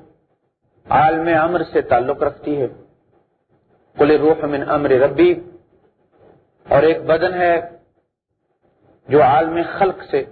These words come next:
تعلق رکھتا ہے۔ روح اللہ کا حکم ہے، بدن اللہ کی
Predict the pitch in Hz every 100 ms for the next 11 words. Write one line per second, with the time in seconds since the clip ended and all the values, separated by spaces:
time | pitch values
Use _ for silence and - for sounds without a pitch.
0 | - _ _ _ _ 131 127 123 113 104
1 | - 90 - _ _ _ _ _ _ _
2 | _ _ - 135 190 190 165 175 170 156
3 | 165 170 175 165 160 - _ _ _ _
4 | _ _ _ _ 131 156 156 135 135 139
5 | 135 -